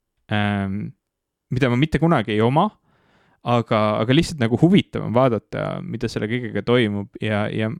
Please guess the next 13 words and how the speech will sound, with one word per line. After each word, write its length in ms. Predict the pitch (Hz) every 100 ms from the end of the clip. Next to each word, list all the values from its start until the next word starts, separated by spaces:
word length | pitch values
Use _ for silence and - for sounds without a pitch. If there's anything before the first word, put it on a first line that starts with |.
| -
ja 100 | 117
ma 140 | 139
ei 80 | 190
ole 80 | 220
nagu, 300 | 160 131 120 113 _ _ _ _ _ _ _ _ _ _ _ _ _ -
see 100 | -
on 80 | 165
nagu 140 | 160
fascinatsioon, 680 | - 180 - 139 - 180 170
mida 220 | 120 113
ma 100 | 104
tegelikult 480 | 104 147 120 - -
päris 520 | 127 135 117 - -